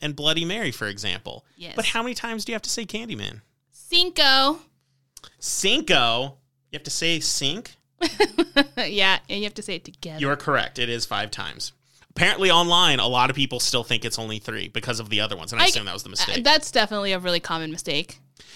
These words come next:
Speaker 1: Question nineteen. Do you remember in Hocus Pocus when the witches went to the house with the man dressed as Satan and partied with him?
Speaker 2: <laughs>
Speaker 1: No.
Speaker 2: I do.
Speaker 1: And partied with him until his wife got upset and threw them out?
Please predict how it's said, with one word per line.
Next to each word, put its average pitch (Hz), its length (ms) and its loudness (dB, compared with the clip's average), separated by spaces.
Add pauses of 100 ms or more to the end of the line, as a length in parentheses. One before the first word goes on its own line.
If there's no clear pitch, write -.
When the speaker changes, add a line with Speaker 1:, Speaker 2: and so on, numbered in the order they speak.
(200)
Speaker 1:
Question 254 360 4
nineteen. 220 600 0 (260)
Do 190 100 4
you 359 140 6
remember 240 340 4
in 196 100 6
Hocus 147 360 2
Pocus 139 420 2
when 147 120 2
the 123 80 0
witches 131 340 0
went 127 300 -2
to 147 80 -2
the 123 80 -2
house 120 380 2
with 135 120 -6
the 110 60 -4
man 113 300 0
dressed 123 280 -4
as 120 100 -2
Satan 127 480 0 (200)
and 120 160 -2
partied 123 340 2
with - 140 4
him? - 180 6 (200)
Speaker 2:
<laughs> - 180 4
Speaker 1:
No. 480 100 6 (640)
Speaker 2:
I 403 200 2
do. 349 100 -10 (340)
Speaker 1:
And 175 160 4
partied 175 380 6
with 190 180 2
him 196 260 4
until 165 300 6
his 143 160 4
wife 139 220 4
got 156 160 4
upset 147 320 2
and 143 120 -2
threw 143 220 0
them 135 140 -2
out? 135 300 2